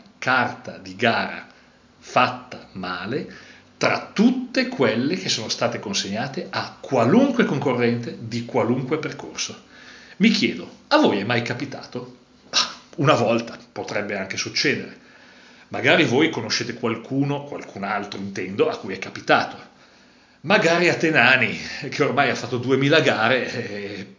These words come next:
sarà capitato due volte in carriera, non lo so, glielo chiederemo la prima volta, ma cinque volte?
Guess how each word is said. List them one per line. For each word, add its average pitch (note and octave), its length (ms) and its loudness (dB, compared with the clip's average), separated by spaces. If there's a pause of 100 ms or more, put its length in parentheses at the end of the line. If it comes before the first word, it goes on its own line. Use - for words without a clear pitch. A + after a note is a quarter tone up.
sarà - 260 -4
capitato A#2+ 380 -6
due A#2+ 200 0
volte E3 320 6
in C#3+ 80 0
carriera, C3+ 440 2
non C3+ 160 -4
lo B2 80 -4
so, A2 180 -6
glielo C#4+ 220 0
chiederemo B2+ 400 2
la A2 80 -4
prima A#2 200 -4
volta, G2 260 -10
ma - 140 -16
cinque D#3+ 540 2
volte? E3 720 2